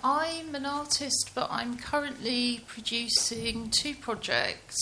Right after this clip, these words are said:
that I've been fundraising for, and I just wanted to share some of the things that I've been finding. One, I'm working with Artemis Theatre Company and Regard, which is the National L G B T Disabled People's Organisation, to do a participatory theatre project about the experiences of disabled L G B T people.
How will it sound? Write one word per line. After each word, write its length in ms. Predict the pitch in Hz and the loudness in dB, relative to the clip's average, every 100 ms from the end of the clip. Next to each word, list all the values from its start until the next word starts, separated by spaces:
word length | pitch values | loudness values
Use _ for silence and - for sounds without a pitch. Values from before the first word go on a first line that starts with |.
| - | -2
that 120 | - | -2
I've 180 | 226 220 | -4 -4
been 160 | 220 | -6
fundraising 580 | 214 220 220 214 208 214 | -6 -6 -4 -2 -2 -4
for, 180 | 208 208 | -2 -2
and 80 | 202 | -2
I 40 | |
just 180 | 220 247 | -2 -2
wanted 240 | 262 247 - | 0 -2 0
to 60 | |
share 320 | - 247 226 | 2 4 2
some 200 | 220 220 | 2 -4
of 40 | 214 | -4
the 60 | |
things 300 | 220 226 220 | -8 -8 -6
that 120 | - - | -4 -2
I've 240 | 247 254 | -2 -2
been 200 | 233 220 | -6 -6
finding. 640 | 214 202 196 190 180 - - - - - - | -4 -4 -4 -4 -2 -2 -4 -12 -12 -12 -6
One, 460 | 220 269 311 311 | 6 8 8 4
I'm 280 | 285 254 262 | 2 2 2
working 320 | 247 247 240 | 0 -4 -4
with 100 | 233 | -6
Artemis 480 | 233 226 - 220 - | -2 -2 -4 -2 -2
Theatre 360 | - 226 220 - | 0 -2 -2 -2
Company 680 | - 214 208 - 208 208 208 | -4 -10 -8 -8 -6 -4 -4
and 220 | - 214 214 | -2 -2 -4
Regard, 560 | 214 220 208 190 - | 0 2 4 2 -2
which 260 | - - - | -6 -6 -4
is 80 | 214 | -2
the 100 | 214 | 2
National 360 | 214 - 220 | 2 2 -2
L 120 | 214 208 | -2 -4
G 140 | 196 | -6
B 120 | 202 | -8
T 300 | 208 - 262 | -4 -2 -2
Disabled 480 | 254 220 208 208 185 | -2 -2 -4 -6 -8
People's 380 | - 196 202 190 | -12 -12 -6 -4
Organisation, 880 | 185 - 190 190 185 175 - - - | -4 -6 -6 0 0 0 -4 -6 -6
to 140 | - | -4
do 160 | 220 226 | 2 2
a 20 | |
participatory 880 | 214 214 208 220 - - 202 202 220 | 2 -2 -2 -2 -2 -2 -4 -4 -6
theatre 440 | 202 226 208 - - | -4 -2 0 -2 -6
project 680 | - 220 - - - - | -8 -6 -2 -2 -2 -4
about 220 | - 208 - | 2 2 2
the 80 | |
experiences 840 | 202 - - 226 214 208 214 - 214 | 0 2 2 4 0 -2 -4 -4 -4
of 120 | 214 | -6
disabled 480 | 202 - 208 202 196 | -4 0 0 -2 -6
L 120 | 190 | -6
G 140 | 190 | -6
B 140 | 190 190 | -10 -6
T 260 | - 254 | -4 -2
people. 600 | 240 208 - - - - | -4 -8 -10 -10 -8 -8